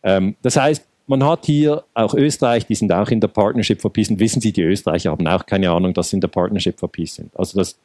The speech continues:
einfach, wenn uns das ein bisschen entlastet, ist ja jetzt wieder Skifahrsaison und so. Und da muss man sich schon klar sein, es läuft etwas. Und was wir als Historiker beobachten ist, wir sehen, dass einige Länder, die in der Partnership for Peace waren,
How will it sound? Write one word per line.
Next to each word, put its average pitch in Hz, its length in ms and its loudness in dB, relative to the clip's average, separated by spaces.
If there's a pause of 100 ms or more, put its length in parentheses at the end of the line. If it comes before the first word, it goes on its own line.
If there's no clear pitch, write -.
einfach, 120 280 2
wenn 110 120 4
uns 107 160 -2
das 98 220 0
ein 110 60 0
bisschen 101 320 -2
entlastet, 95 580 0 (260)
ist - 120 -4
ja 104 60 4
jetzt 101 140 0
wieder 104 440 2
Skifahrsaison 107 840 2
und 98 100 0
so. 92 180 2 (300)
Und 131 240 0 (180)
da 170 160 4
muss 214 220 2
man 175 160 2
sich 175 180 2
schon 202 240 2
klar 175 300 2
sein, 165 420 2 (380)
es 135 180 0
läuft 113 320 2
etwas. 85 400 -2
Und 110 180 -2
was 135 240 0
wir 202 240 0
als 165 180 2
Historiker 160 640 2
beobachten 165 640 0
ist, 180 240 -2
wir 127 100 2
sehen, 127 260 2
dass 160 220 0
einige 196 380 2
Länder, 170 260 2
die 143 120 0
in 131 80 0
der 120 80 4
Partnership 123 520 0
for - 160 -2
Peace 175 260 0
waren, 135 280 2